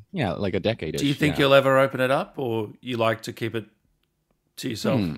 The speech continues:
Speaker 1: maybe. Yeah, if I find, like, maybe an editor who's like, "Oh, he gets my vibe," you know, 'cause
Speaker 2: Yeah.
Speaker 1: it's not about just finding a good editor. It's an editor who understands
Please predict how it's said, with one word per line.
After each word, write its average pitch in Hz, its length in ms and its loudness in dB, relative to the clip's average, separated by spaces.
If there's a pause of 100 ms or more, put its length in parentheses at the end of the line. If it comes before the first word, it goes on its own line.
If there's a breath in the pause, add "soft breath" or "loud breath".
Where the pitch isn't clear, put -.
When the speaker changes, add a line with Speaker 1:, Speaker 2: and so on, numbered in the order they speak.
Speaker 1:
maybe. 117 680 0
Yeah, 180 140 4
if 165 80 2
I 151 60 2
find, 185 580 0
like, 101 420 -2
maybe 139 240 0
an 110 80 2
editor 123 360 2
who's 101 180 -2
like, 95 160 0
"Oh, 123 140 4
he 98 140 -4
gets 92 440 -2
my 82 600 -2
vibe," 76 300 -2 (140)
you 82 100 -10
know, 85 140 -4
'cause 101 220 -4
Speaker 2:
Yeah. - 80 -2
Speaker 1:
it's - 120 -4
not 175 160 4
about 139 180 2
just 110 160 -6
finding 110 200 0
a 90 60 -2
good 90 160 0
editor. 104 240 4
It's 78 140 -8
an 92 280 -4
editor 120 380 4
who 92 260 -2
understands 87 720 -4